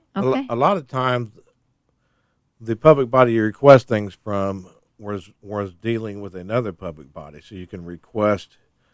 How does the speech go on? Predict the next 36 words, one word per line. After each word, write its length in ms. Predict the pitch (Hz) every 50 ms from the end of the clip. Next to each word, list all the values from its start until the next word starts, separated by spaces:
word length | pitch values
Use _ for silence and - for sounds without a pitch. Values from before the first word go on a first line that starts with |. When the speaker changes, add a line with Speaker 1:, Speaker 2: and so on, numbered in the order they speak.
| _ _ _
Speaker 1:
the 100 | 90 87
same 600 | - - - 104 101 101 101 101 101 95 92 87 - _ -
information 680 | 101 92 - - 85 90 98 101 101 - - 101 90
from 220 | - - 95 87
the 120 | 82 82 82
other 200 | 87 104 113 110
public 420 | 87 - 85 80 69 65 57 71
body, 400 | 80 78 62 62 64 69 78 - _ _ _ _ _ _ _ _ _ _ _ _
and 380 | - 90 92 90 87 82 80 78
chances 500 | - - 104 92 87 82 90 85 80 87
are 520 | 92 104 113 107 95 76 73 82 87 87 _ _ _ _ _ _ -
the 160 | 95 95 90 95
other 200 | 104 113 110 101
one 240 | 92 92 90 87
will 220 | 95 98 107 110 101
give 260 | 90 95 92 87 82
you 160 | 85 85 87
information 600 | 87 85 - 87 82 82 80 80 78 - 87 82
that 200 | 82 85 80 _
the 140 | - 78 76
first 440 | - _ - 101 101 107 104 - -
one 240 | - 87 80 78 78 _ _ _ _ _ _ _ _ _ -
is 220 | - 92 92 -
hiding, 500 | - 101 123 143 147 139 123 107 101 101
if 180 | 101 104 113 -
they're 140 | - 107 101
going 260 | 92 107 104 104 101
to 180 | - - 98 90
hide 360 | 85 117 120 127 127 117 95
anything. 680 | 87 80 71 64 - - - 64 - - - - - - _ _ _ _ _ _ _ _ _ _ _
And, 260 | - 98 104 104 92 95
and 320 | 110 110 104 101 101 104
one 220 | 110 117 135 156
of 140 | 151 131 113 107
those, 460 | 110 107 107 107 110 107 104 101 110
uh, 340 | 110 104 101 101 104 101